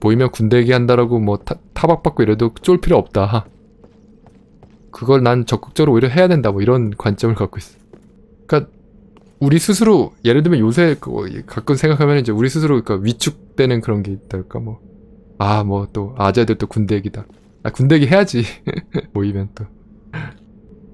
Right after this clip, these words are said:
남자들도, 그 옛날에는 오히려 좀 더 자연스러웠는데 남자들이 우정, 연대, 이게 자연스럽고 이게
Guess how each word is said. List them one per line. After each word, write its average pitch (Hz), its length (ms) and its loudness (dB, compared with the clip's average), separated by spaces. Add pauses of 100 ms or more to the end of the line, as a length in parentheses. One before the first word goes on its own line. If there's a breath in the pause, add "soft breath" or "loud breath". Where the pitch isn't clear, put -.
남자들도, 120 1120 2 (1400)
그 175 120 2
옛날에는 160 400 6
오히려 147 200 6
좀 185 180 4
더 190 100 6
자연스러웠는데 120 680 2
남자들이 104 960 0 (960)
우정, 120 440 0 (360)
연대, 107 520 2 (1000)
이게 127 460 4 (1400)
자연스럽고 120 840 -2
이게 110 220 -2